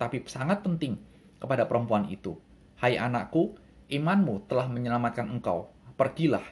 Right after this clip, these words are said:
dengan selamat." Seakan-akan Tuhan mengkonfirmasi bahwa dengan menyentuh dia sembuh. Dan ketika Tuhan sedang berbicara,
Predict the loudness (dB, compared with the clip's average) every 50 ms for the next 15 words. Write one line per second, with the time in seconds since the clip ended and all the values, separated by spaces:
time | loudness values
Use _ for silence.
0 | -20 -8 -2 0 2 2 2 2 0 0 -2 -4 -2 -4 -6 -8 -10 -12 -20 -20
1 | -20 -20 -20 -20 -20 -20 -8 -2 0 2 2 2 2 2 2 2 4 4 4 4
2 | 2 0 0 0 0 -2 -2 -2 -4 -4 -2 -2 -2 -2 0 -2 -2 -2 -4 -8
3 | -8 -8 -12 -20 -20 -20 -20 -20 -6 2 4 6 6 6 4 2 2 4 4 4
4 | 4 4 2 0 0 0 -2 -2 -2 -4 -4 -4 -8 -16 _ 0 2 2 2 2
5 | 0 -2 -2 -4 -6 -10 -14 -20 -20 -20 -20 -20 -20 -20 -20 -20 -20 -4 0 2
6 | 2 2 2 0 -2 -2 2 4 6 6 6 4 2 2 4 4 4 4 4 2
7 | 0 2 2 2 2 2 0 2 2 2 0 2 0 0 -2 -2